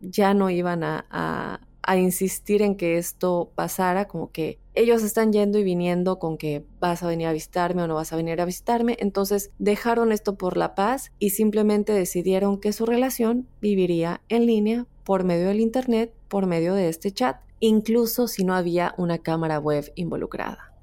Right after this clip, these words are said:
¿Qué sucede? Todos estos días, semanas, veinticuatro siete, básicamente, tres meses después de que Jessica, Alexander y Jonathan iniciaron esta amistad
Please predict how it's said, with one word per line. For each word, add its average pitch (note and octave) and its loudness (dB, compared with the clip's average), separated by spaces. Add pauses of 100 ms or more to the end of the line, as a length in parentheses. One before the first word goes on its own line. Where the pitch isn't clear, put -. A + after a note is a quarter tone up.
(240)
¿Qué A#3 4
sucede? G3 0 (340)
Todos A#3 2
estos G3+ -2
días, F#3+ 0
semanas, F3+ -2
veinticuatro F3+ -2
siete, F#3 -2
básicamente, F3+ -4 (240)
tres B3+ 4
meses G3+ 0
después F3+ -2
de F#3 -2
que F3 -2
Jessica, F#3 -2
Alexander A#3 0
y A3+ -2
Jonathan G3 0
iniciaron A3 0
esta G#3 -2
amistad F3 -2